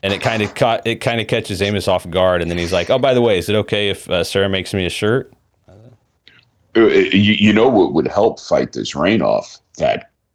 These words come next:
Speaker 2: cool motherfucking hat you're wearing.
Speaker 1: <laughs> Yep.
Speaker 2: Can I get the hookup on one of them cool motherfucking hats,
Speaker 1: So you're not
Speaker 2: Amos?
Speaker 1: gonna
Speaker 2: Can
Speaker 1: wanna
Speaker 2: I call you
Speaker 1: curse. That's,
Speaker 2: Amos?
Speaker 1: it's, it's,
Speaker 2: Yeah,
Speaker 1: cursing's not a
Speaker 2: yes,
Speaker 1: good
Speaker 2: yes.
Speaker 1: idea.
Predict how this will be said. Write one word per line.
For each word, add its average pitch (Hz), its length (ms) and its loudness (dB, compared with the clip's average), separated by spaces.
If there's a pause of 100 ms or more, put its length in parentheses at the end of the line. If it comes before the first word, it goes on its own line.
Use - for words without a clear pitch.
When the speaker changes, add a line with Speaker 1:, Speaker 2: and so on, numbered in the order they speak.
Speaker 2:
cool 85 720 0
motherfucking 90 600 0
hat 104 280 2
you're 98 120 4
wearing. 87 400 2
Speaker 1:
<laughs> - 60 -12 (500)
Yep. 101 420 -2 (920)
Speaker 2:
Can 101 140 2
I 95 140 4
get 156 200 2
the 160 120 4
hookup 180 420 2
on 98 160 2
one 101 140 2
of 101 60 4
them 101 200 2
cool 92 880 2
motherfucking 95 540 0
hats, 104 280 0
Speaker 1:
So 113 80 0
you're 107 100 2
not 110 80 2
Speaker 2:
Amos? 110 120 0
Speaker 1:
gonna 107 80 0
Speaker 2:
Can 117 80 2
Speaker 1:
wanna 113 40 0
Speaker 2:
I 113 40 -2
call 131 240 2
you 120 60 4
Speaker 1:
curse. 92 80 2
That's, 104 240 2
Speaker 2:
Amos? 113 60 -2
Speaker 1:
it's, 95 200 -10
it's, 104 180 2
Speaker 2:
Yeah, 104 520 4
Speaker 1:
cursing's 82 280 0
not 87 160 4
a 80 40 -6
Speaker 2:
yes, - 100 -4
Speaker 1:
good 78 140 0
Speaker 2:
yes. 76 100 0
Speaker 1:
idea. 71 260 -4